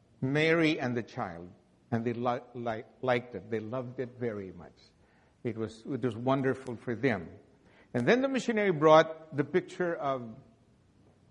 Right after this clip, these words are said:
Jesus Christ on the cross. And they did not like that.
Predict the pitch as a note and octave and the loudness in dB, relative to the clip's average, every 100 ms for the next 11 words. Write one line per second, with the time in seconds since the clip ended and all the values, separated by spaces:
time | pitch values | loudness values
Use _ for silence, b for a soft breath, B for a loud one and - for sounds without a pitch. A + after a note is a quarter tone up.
0 | - - D3 C3 C#3+ - C#3+ - D3 D3 | -20 -6 -4 -2 -4 -2 -2 -4 -8 -10
1 | - F3+ - - _ _ - - _ _ | -10 -14 -16 -20 _ _ -20 -20 _ _
2 | - - - - - - - B2 D3 C3 | -20 -20 -20 -20 -20 -20 -8 -2 0 0
3 | C3+ B2 A#2+ A#2+ G#2 - F2 | 0 -2 -4 -6 -8 -12 -18